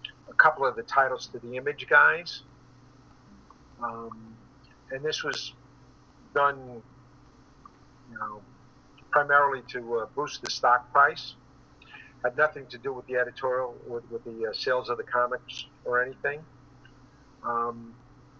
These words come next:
so it, it was time to wrap up my run. Uh, so, you know, the plan had always been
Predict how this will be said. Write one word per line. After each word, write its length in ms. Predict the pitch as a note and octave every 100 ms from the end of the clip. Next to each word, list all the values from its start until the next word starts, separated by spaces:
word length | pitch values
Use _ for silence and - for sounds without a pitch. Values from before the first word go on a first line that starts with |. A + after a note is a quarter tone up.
| - -
so 440 | - C#3+ C3+ B2+ - -
it, 40 |
it 40 | D#3
was 340 | - C#3+ C#3+
time 240 | - D#3+ D#3
to 80 | C#3
wrap 260 | C#3 C3+ C3+
up 80 | B2 A#2+ C3
my 100 | A#2+
run. 240 | A2+ B2 A2+ - - - - - - - - - - - - -
Uh, 540 | - A#2 A2+ A2+ A2+
so, 500 | - - B2+ B2 A#2 - - - - D#3+ C#3+ -
you 80 | C#3+
know, 160 | B2+ A#2
the 80 | D#3+
plan 360 | - E3+ E3+ D#3+
had 200 | D3 C#3+
always 340 | D3+ C#3+ -
been 260 | - C#3+